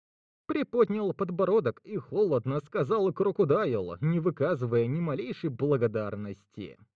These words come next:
«Ой, да ладно, будь честным и признай, что тогда тебя чуть не прикончили». Молодой крокодайл довольно интересен. «Я обязательно верну тебе этот долг в будущем.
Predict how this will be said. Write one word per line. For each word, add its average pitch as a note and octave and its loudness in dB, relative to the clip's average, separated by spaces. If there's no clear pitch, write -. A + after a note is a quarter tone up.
«Ой, B2 0
да C4+ 2
ладно, G2+ -4
будь C#4 -6
честным C#3+ -4
и F#3+ -6
признай, D3 -2
что E3 -2
тогда C3 -2
тебя G#3+ -6
чуть - -10
не A3+ 0
прикончили». A2 -4
Молодой A#3 -4
крокодайл B2 -4
довольно A#2 -6
интересен. G2 -4
«Я F#3+ 2
обязательно D#3+ -2
верну D#3+ 2
тебе B2+ -4
этот E3+ -4
долг B2+ 2
в C3 -4
будущем. B2 -2